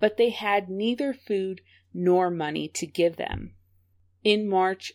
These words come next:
after five months under siege, Gardner and translator Thomas Stanton had a peaceful parley with the Pequots, but they didn't know enough about Massachusetts' plans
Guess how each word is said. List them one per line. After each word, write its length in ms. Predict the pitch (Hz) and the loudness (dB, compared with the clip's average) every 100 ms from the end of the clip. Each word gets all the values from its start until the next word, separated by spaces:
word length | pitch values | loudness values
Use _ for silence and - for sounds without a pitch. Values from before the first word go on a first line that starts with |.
| - | -4
after 340 | 170 165 160 | -4 -2 -8
five 600 | 156 - 190 180 190 185 | -8 -2 4 6 6 2
months 520 | 170 170 165 165 - - | -2 -2 0 -4 -12 -6
under 320 | 180 170 160 | -6 -4 -8
siege, 640 | 160 - 180 170 165 - - _ _ _ _ _ | -8 -8 -10 -10 -12 -16 -20 _ _ _ _ _
Gardner 540 | 185 180 185 185 180 | 6 6 6 0 -2
and 240 | 175 160 156 | -4 -6 -8
translator 680 | - 160 160 160 160 156 160 | -6 -4 -4 -2 -2 -2 -6
Thomas 480 | - 156 151 151 | -8 -8 -8 -10
Stanton 720 | - - 180 165 160 170 160 160 _ _ _ | -12 -6 -2 0 -2 -6 -6 -10 _ _ _
had 180 | 196 180 | 0 2
a 80 | 175 | 0
peaceful 720 | - - 190 190 - 196 180 | -4 -8 -6 -6 -2 0 0
parley 600 | - - 160 160 160 156 | -4 0 0 2 -2 -2
with 240 | 156 - | -4 -6
the 80 | 165 | -8
Pequots, 840 | 156 - 151 - - - - - - | -10 -12 -14 -10 -4 -4 -4 -14 -6
but 160 | 185 180 | -4 0
they 120 | 190 | 0
didn't 360 | 185 247 285 - | 0 -4 -4 -4
know 300 | 196 190 196 | -4 -4 -4
enough 400 | 180 156 165 165 | -4 -4 -6 -10
about 300 | 170 165 170 | -4 -2 -2
Massachusetts' 920 | 160 165 175 165 - 170 170 156 - - | -4 -4 -8 -8 -10 -10 -10 -12 -18 -14
plans 480 | - 156 156 160 - | -8 -6 -8 -10 -16